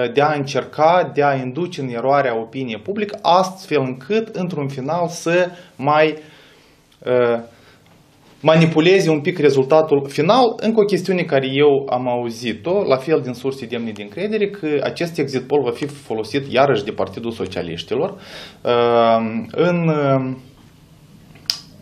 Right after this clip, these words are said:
<clears throat> în următorul context. De exemplu, dacă ei la orele șaisprezece vor cunoaște că un anumit candidat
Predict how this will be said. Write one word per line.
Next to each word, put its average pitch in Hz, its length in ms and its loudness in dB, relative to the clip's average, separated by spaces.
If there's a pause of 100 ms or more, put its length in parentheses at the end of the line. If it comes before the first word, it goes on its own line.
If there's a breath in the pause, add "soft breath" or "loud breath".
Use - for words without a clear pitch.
(260)
<clears throat> 156 440 4
în 175 140 4
următorul 160 440 6
context. 139 580 0
De 123 60 0
exemplu, 151 360 0
dacă 156 280 2
ei 147 180 4
la 135 120 6
orele 131 340 4
șaisprezece 120 640 0 (380 soft breath)
vor 131 260 -2
cunoaște 127 720 0 (460 soft breath)
că 123 260 0
un 185 240 2
anumit 139 440 -2
candidat 120 800 0